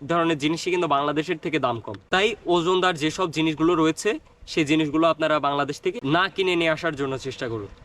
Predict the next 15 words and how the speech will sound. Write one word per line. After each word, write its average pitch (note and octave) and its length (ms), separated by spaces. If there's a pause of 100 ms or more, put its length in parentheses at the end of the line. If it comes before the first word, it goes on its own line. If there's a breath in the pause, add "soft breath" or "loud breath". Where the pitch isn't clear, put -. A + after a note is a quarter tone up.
(160)
এবার G#3 240
সবচেয়ে G#3 380
গুরুত্বপূর্ণ F#3 540
যে D#3 140
সেকশন, E3+ 420
সেটা E3+ 220
হলো E3 200
খাবারের E3+ 380
সেকশন। - 380
আপনি F3 280
এক D#3 140
বছর F3 320
রান্না E3 260
করার E3+ 240
জন্য E3 400